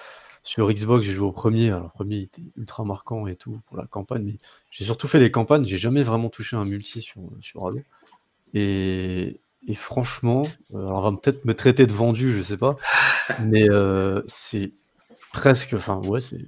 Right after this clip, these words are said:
Speaker 1: c'est presque un des meilleurs F P S auxquels j'ai joué, en fait, multi, tout simplement.
Speaker 2: Ah, mais il est bien, il est bien nerveux, il est,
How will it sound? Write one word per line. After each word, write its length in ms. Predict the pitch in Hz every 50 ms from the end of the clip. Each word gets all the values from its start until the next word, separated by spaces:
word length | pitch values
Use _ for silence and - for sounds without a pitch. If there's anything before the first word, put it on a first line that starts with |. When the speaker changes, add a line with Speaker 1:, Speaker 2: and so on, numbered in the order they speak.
| - 120 - - - -
Speaker 1:
c'est 160 | - - -
presque 300 | - - 127 120 123 -
un 180 | 110 - 101 101
des 120 | 98 104
meilleurs 280 | 101 104 113 113 107 98
F 140 | 95 - -
P 100 | - 110
S 180 | 113 117 - -
auxquels 240 | 113 - 110 101
j'ai 120 | 90 95 92
joué, 240 | 90 107 117 135 120 127 _ _ _ _ _ _
en 80 | - -
fait, 280 | 95 101 98 _ - _ -
multi, 400 | 101 101 104 - - 143 143 123 _ _ _ _ _ _ _ _ _
tout 80 | -
simplement. 340 | 98 104 110 98 - 110 120 127
Speaker 2:
Ah, 100 | 120 120
mais 160 | 113 110 107
il 80 | 104 101
est 80 | 104
bien, 460 | 101 98 - 113 110 107 104 104 104 104
il 120 | 107 104
est 60 | 107
bien 220 | 107 107 110 113 110
nerveux, 680 | 107 107 104 104 107 110 117 117 117 117 120 123 117
il 120 | 110 101 101
est, 420 | 101 98 98 98 101 101 107 117